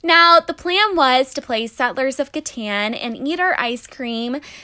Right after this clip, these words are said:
Um, if you guys haven't played Settlers of Catan, I definitely recommend it. It's really fun. You just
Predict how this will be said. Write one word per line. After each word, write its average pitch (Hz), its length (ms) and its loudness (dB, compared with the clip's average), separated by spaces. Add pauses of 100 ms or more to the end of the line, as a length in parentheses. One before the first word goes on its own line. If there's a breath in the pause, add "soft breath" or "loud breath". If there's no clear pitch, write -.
(320 loud breath)
Um, 285 160 4
if 294 200 -4
you 294 80 -4
guys 294 260 0
haven't 277 320 2
played 269 280 -2
Settlers 233 420 -4
of 254 100 -16
Catan, 220 640 -6 (560)
I 254 140 0
definitely 254 340 0
recommend 240 480 0
it. 208 140 4
It's - 180 -4
really 277 300 2
fun. 208 400 -4
You 202 100 -12
just 208 380 -8